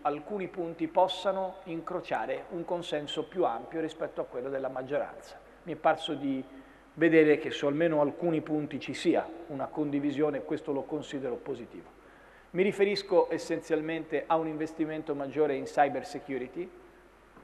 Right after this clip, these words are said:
senza naturalmente far venir meno i principi sacrosanti della privacy, ma sapendo che attraverso la tecnologia oggi si può fare molto di più di quello che si è fatto in passato per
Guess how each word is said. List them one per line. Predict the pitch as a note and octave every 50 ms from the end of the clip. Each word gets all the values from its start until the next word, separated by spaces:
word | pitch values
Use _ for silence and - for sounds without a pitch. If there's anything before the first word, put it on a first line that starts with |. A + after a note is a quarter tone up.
| - - - -
senza | - - F3+ F3 E3+ - - - D3+
naturalmente | C#3 C3+ C3+ - D3 C#3+ C#3+ C#3 D3+ D#3 D#3 D#3 C#3+ - - C#3+ C3+ C3 B2 - - - - - - - - - - - - - -
far | - D#3+ E3
venir | D3 D3 D3+ D3+ D3 C#3+
meno | D3 D#3 E3 E3 D#3 C#3+ C3+
i | C3 C3+
principi | - - D3 C#3+ C3 - - E3 C#3+ C#3 B2+
sacrosanti | - C#3+ - C#3+ C#3+ - D3+ D#3+ D#3+ D#3 D3
della | C3+ C3+ C3+ B2+
privacy, | C3 D3+ D#3 D3 C#3+ C#3 B2 A#2 - B2+ B2
ma | A#2 A#2+ C#3+ D#3 F3
sapendo | E3 - - E3+ E3 F3 F3+ F#3 F#3 F3+ D3+ C#3+
che | - D#3+ D3
attraverso | C#3 - D3+ D3+ F3+ F3+ F3 - D#3+
la | D3
tecnologia | - C#3+ - - D#3 D#3 D3 C#3+ C#3+ F#3 F3 - - -
oggi | - F#3 G3 F#3+ D#3+ E3
si | - D#3
può | D3 D#3 D3+
fare | - - - - D#3
molto | D#3 F3 G#3 G#3 E3+ E3+ E3
di | D#3+ D#3+
più | E3 F3 E3 B2+ - - - - - - - - -
di | - D#3+
quello | C#3+ D#3 E3+ D#3+ C#3
che | - C3+
si | - D3+
è | -
fatto | - D#3+ - -
in | D3+ C#3 C3
passato | - D3 - - - D#3+ C3 A#2 - B2+ A#2 -
per | - F3+ F3+ E3 D3+ - - -